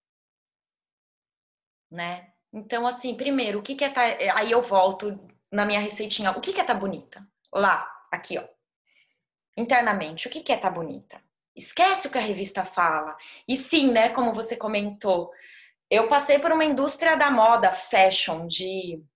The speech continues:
tá na primeira fila de Fashion Week, é, enfim, São Paulo, Rio. Antes de eu trabalhar com isso, eu tive em semanas de moda, tipo, de Milão.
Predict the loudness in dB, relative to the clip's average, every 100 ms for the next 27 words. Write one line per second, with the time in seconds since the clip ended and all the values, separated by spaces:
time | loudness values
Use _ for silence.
0 | _ _ _ _ _ _ _ -2 2 2
1 | 2 0 0 0 0 -4 -2 -2 -2 -4
2 | -4 -4 -4 -4 0 0 0 -4 -4 -2
3 | -4 -8 _ -20 -20 -20 _ _ _ _
4 | _ -6 -2 0 0 -2 -4 -6 -8 -10
5 | -6 -6 -6 -8 -6 -2 4 4 4 0
6 | -4 -6 -4 -2 0 -2 -4 -10 _ _
7 | _ _ _ -4 2 4 2 0 -2 0
8 | 0 2 2 2 0 -4 -6 -6 -8 -4
9 | -4 -2 -4 -6 -8 -8 -8 -8 -8 -8
10 | -4 -2 0 -2 -4 -2 0 0 0 -4
11 | -8 -12 -8 -4 2 4 4 2 -2